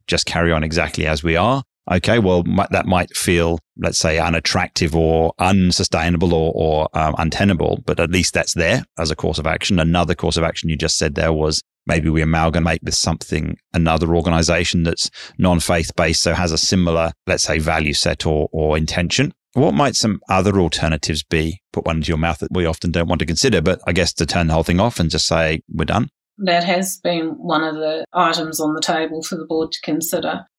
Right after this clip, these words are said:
Speaker 2: We have laid out timeframes for ourselves in terms of when we would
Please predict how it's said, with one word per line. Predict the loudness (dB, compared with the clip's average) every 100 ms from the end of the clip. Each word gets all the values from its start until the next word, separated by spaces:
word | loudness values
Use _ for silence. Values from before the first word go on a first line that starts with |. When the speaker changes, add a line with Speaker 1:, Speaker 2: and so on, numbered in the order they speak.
| _ _
Speaker 2:
We | -6 -2 0 -2 -4 -4 -4 -6 -4
have | -4 -4 -8 -20 _ _
laid | -2 2 2 2
out | 0 -2 -4
timeframes | -2 0 0 -2 -4 -6 -4 -4 -4
for | -4
ourselves | -4 -4 -2 -2 -2 -4 -6 -6
in | -6 -4
terms | -2 -2 -2 -4
of | -6
when | -4 -4 -2
we | -2 -2 -4 -14 _ -4
would | 0 -2